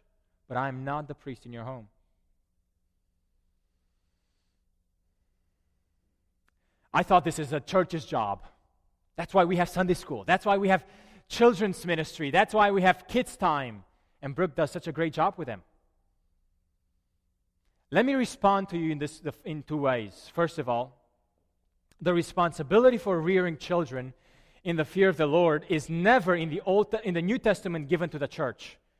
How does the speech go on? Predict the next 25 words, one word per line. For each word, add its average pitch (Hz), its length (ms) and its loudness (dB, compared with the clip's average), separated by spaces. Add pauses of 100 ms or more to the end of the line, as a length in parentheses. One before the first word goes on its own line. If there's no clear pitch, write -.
(640)
nor 202 340 6
was 220 220 6
it 214 140 -2
in 190 80 0
the 175 100 2
Old 208 240 6
Testament 175 560 0
given 170 540 4 (240)
to 180 80 -2
the 165 100 2
temple 196 580 -2
or 185 120 -2
to 190 100 -16
the 185 80 -4
synagogue, 170 560 0 (960)
but 135 100 0
always 170 580 2
given 131 340 -4
to 131 80 -14
the 120 80 -8
family, 110 580 -8 (880)
and 123 160 -8
specifically 190 760 -6 (840)
to 113 80 -14
dads, 90 540 -12